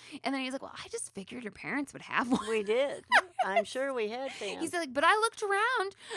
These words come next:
Speaker 1: and I didn't see any," you know, and I was like, "Well, whatever," you know, and I was like, it's so funny 'cause now we, he knows,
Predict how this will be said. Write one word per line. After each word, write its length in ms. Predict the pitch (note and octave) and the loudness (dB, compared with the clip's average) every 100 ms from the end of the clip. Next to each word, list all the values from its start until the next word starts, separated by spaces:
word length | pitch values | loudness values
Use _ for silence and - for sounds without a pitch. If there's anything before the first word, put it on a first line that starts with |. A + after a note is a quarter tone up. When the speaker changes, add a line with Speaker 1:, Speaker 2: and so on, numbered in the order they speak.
| D4 | 0
Speaker 1:
and 120 | E4 | 2
I 140 | E4+ | 2
didn't 240 | F#4+ G#4+ A4 | 2 -2 -6
see 160 | A#4 C5+ D5 | -6 0 2
any," 260 | F#4+ C#4+ D#4 | 2 0 0
you 60 | |
know, 140 | D#4 C4 | 2 2
and 120 | C4+ | 2
I 100 | B3+ | 0
was 180 | B3+ B3 | -2 0
like, 200 | B3 G3+ | 0 2
"Well, 400 | G#3+ G#3 G3 F#3 | 4 4 6 2
whatever," 600 | G3+ G#3+ E3 D#3+ D#3+ F3+ | 2 2 2 0 0 0
you 140 | A#3+ C4+ | 2 0
know, 240 | C#3+ D3+ | 0 0
and 120 | D#3 | -2
I 100 | C3 | -6
was 120 | A3 - | -8 -8
like, 180 | - | -8
it's 140 | - G#3 | -8 -6
so 140 | F#3 | -4
funny 280 | G3 D#3+ F#3+ | -4 -6 -6
'cause 160 | A3+ F3 | -8 -8
now 280 | D#3 D#3+ D#3+ | -6 -4 -4
we, 360 | E3 C3+ C3+ - _ _ _ _ _ _ _ - | -6 -6 -8 -12 _ _ _ _ _ _ _ -20
he 360 | G#3 B3 C#4+ | -16 -10 -6
knows, 400 | A3+ B2+ E2+ - | -6 -6 -8 -12